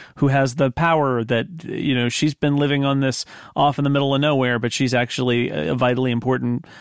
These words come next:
uh, person in the galaxy because she's got the, uh, the powers of the Force, and perhaps her history uh, ties into that, but, uh, it doesn't really matter because, uh, you know, she, she's filling that role, and so, of course, she's awesome.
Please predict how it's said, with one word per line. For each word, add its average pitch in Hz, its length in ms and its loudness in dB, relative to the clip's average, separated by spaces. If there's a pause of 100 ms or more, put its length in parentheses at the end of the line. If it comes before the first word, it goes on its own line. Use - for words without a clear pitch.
(220)
uh, 107 300 0
person 135 420 0
in 120 120 0
the 120 60 0
galaxy 117 480 0
because 107 280 -4
she's 113 240 -2
got - 300 -4
the, 110 320 0
uh, 107 240 -4
the - 100 -6
powers 113 380 -2
of - 80 -8
the - 80 -10
Force, 104 360 -4
and 110 140 -2 (200)
perhaps 107 420 -2
her 113 280 -2 (200)
history 151 580 0 (340)
uh, 131 280 2
ties 139 340 2
into 226 200 2
that, 127 320 0
but, 127 320 0 (300)
uh, 123 180 2
it 127 80 0
doesn't 147 240 2
really 127 180 0
matter 135 360 0
because, 113 520 -2
uh, 110 240 0 (100)
you 120 100 2
know, 107 80 0
she, - 240 0
she's - 240 0
filling 147 240 0
that 110 160 -2
role, 107 220 -2
and 107 140 -6
so, - 120 -2
of 123 80 -4
course, - 180 -2
she's - 140 -6
awesome. - 340 -8